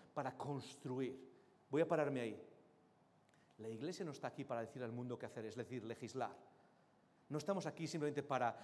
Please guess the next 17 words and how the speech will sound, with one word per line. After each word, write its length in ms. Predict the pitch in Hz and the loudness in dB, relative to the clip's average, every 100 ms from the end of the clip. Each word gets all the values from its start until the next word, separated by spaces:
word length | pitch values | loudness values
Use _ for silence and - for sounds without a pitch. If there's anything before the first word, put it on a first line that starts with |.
| - - | -6 4
para 380 | 135 123 131 175 | 6 6 2 -4
mo-, 360 | 160 151 151 | -2 0 0
moralizar 1000 | 156 165 160 151 143 143 - 175 160 151 | 0 4 6 8 6 2 4 6 8 8
y, 220 | 143 147 147 | 6 2 4
y 80 | |
hacer 240 | 135 - 143 | 4 4 4
que 100 | 165 | 4
el 120 | 143 | 6
mundo 420 | 156 160 156 147 147 - | 6 6 6 6 4 -6
se 100 | 151 | -2
sienta 340 | 165 151 147 | 0 2 2
peor 460 | 165 147 147 156 147 | 8 10 12 12 10
y 60 | |
que 100 | 143 | 6
digan, 220 | 147 139 147 | 2 2 2
"Oh, 240 | 160 165 | 4 4
necesito". 560 | 160 135 131 165 156 | 4 0 2 2 4